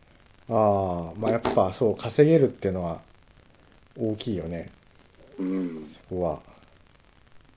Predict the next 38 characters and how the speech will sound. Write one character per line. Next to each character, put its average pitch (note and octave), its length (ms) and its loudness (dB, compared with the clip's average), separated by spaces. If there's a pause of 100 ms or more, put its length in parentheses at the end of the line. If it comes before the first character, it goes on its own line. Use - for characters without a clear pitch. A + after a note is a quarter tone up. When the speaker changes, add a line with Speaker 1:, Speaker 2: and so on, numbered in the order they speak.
(3000)
Speaker 2:
今 E3+ 240 -6
度、 G2+ 80 -6
ま F#2+ 260 -6
あ、 - 100 -16
そ - 60 -12
こ C#3+ 120 -4
ら C#3 100 -4
辺 C#3+ 240 -6
の C#3+ 100 -2
な C#3+ 140 -4
ん C3 60 -10
か、 - 320 -10 (200)
そ F#2 80 -12
の、 E2+ 300 -12 (1120)
動 A#2+ 160 -2
画 B2 140 -2
配 B2 280 -4
信 A#2+ 380 -8
サ A#2+ 160 0
ー G2 40 -8
ビ F#2 100 -10
ス - 340 -10 (320)
の A2 380 -2 (640)
歴 A2 240 -6
史 C3 140 -8
み C3 140 -4
た A#2 120 -4
い F2+ 60 -6
の F2 80 -10
も - 100 -12
ち - 80 -10
ょ A2 40 -6
っ - 40 -20
と、 - 300 -8
Speaker 1:
う - 20 -14
ん。 - 20 -12
Speaker 2:
ま E2+ 340 -10
あ、 - 0 -